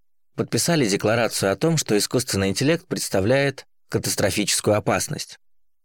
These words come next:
Из-за опасений, что технологические прорывы, связанные с ии, станут мощным фактором влияния на будущее поколения, предполагается ввести контроль за безопасным и ответственным развитием технологий.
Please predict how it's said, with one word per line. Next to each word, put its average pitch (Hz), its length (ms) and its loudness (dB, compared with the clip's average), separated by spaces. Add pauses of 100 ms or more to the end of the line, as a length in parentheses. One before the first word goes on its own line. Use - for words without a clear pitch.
(240)
Из-за 127 280 2
опасений, 127 560 2
что 92 160 -2
технологические 110 720 0
прорывы, 107 440 2
связанные 95 480 2
с - 120 -2
ии, 113 140 2
станут 95 400 -2
мощным 113 400 0
фактором 92 460 -2
влияния 92 400 2
на 95 100 0
будущее 92 460 -2
поколения, 123 580 0 (400)
предполагается 147 720 0
ввести 113 320 -2
контроль 131 400 0
за 98 140 0
безопасным 113 600 0
и - 120 -2
ответственным 95 540 0
развитием 85 440 0
технологий. 120 580 0